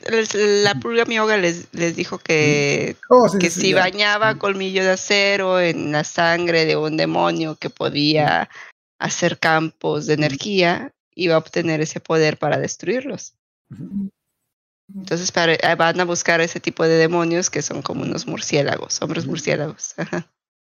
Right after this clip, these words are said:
Speaker 2: Son unos demonios murciélagos que supuestamente están atacando una aldea, hablan con los de la aldea, más o menos lo que les dicen es de, ok, hablan con una señora que están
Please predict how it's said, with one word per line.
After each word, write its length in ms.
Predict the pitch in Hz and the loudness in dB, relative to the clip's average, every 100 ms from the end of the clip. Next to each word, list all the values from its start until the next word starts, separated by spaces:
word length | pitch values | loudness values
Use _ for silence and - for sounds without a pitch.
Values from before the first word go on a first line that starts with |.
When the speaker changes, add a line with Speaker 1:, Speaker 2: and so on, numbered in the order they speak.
| _ - | _ -6
Speaker 2:
Son 220 | 165 156 | 0 2
unos 320 | 160 160 151 | 2 0 -2
demonios 300 | 143 147 151 | -4 -2 0
murciélagos 360 | 143 127 151 151 | 0 2 4 2
que 340 | 156 143 131 | 0 -2 -2
supuestamente 600 | 123 135 143 170 147 139 147 | -4 -2 -2 -2 -6 -2 -4
están 240 | 147 147 | -2 -2
atacando 320 | 143 139 139 | -2 -4 -6
una 100 | 131 | -4
aldea, 400 | 131 165 196 196 | -2 0 4 6
hablan 220 | 185 160 156 | 6 4 0
con 140 | 156 | -2
los 120 | 139 | -4
de 80 | 135 | -2
la 80 | 135 | 0
aldea, 560 | 139 165 180 180 185 - _ _ _ _ _ | 0 2 6 6 4 -4 _ _ _ _ _
más 300 | 170 175 151 | 2 2 4
o 60 | 170 | 4
menos 280 | 165 170 | 4 4
lo 160 | 165 160 | 2 2
que 100 | 165 | 2
les 200 | 151 135 | 2 2
dicen 340 | 131 - 147 | -2 -2 -2
es 240 | 147 143 135 | -2 -4 -4
de, 580 | 143 139 135 127 - - | -2 2 2 0 -4 -2
ok, 140 | 214 165 117 - _ _ _ - | 0 2 0 -4 _ _ _ 0
hablan 220 | 196 254 | 6 6
con 100 | 220 | 6
una 140 | 214 226 | 4 6
señora 420 | 190 156 160 180 | 6 6 6 4
que 120 | 175 | 0
están 920 | 151 - 151 139 143 143 147 151 151 | -4 0 0 0 -2 -2 -4 -6 -10